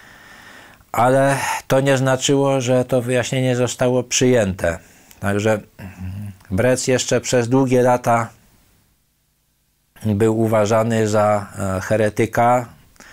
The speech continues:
za Hochstaplera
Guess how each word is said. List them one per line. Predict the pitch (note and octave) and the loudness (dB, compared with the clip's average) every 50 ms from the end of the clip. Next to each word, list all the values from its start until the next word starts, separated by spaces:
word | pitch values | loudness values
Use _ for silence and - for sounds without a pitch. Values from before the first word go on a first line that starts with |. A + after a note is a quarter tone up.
| - - - - - - - - - - - - _ - | -20 -20 -20 -20 -20 -20 -20 -20 -20 -20 -20 -20 _ -12
za | G2+ G2 G#2 G2 G2 G2+ G2+ G2 G2 - _ _ _ _ _ _ _ _ _ _ _ _ _ _ _ - - - - - - - - - - - - - - - _ _ | -6 -4 -2 0 0 0 -2 -6 -10 -18 _ _ _ _ _ _ _ _ _ _ _ _ _ _ _ -20 -20 -20 -20 -20 -20 -20 -20 -20 -20 -20 -20 -20 -20 -20 _ _
Hochstaplera | - - A2+ G#2+ - - - G#2+ G#2 F#2+ - G#2+ A2 G#2+ G#2+ G#2 G#2+ A2+ A#2 | -8 -4 -4 -4 -4 -4 -2 -2 -2 -2 -2 0 0 2 2 2 2 2 0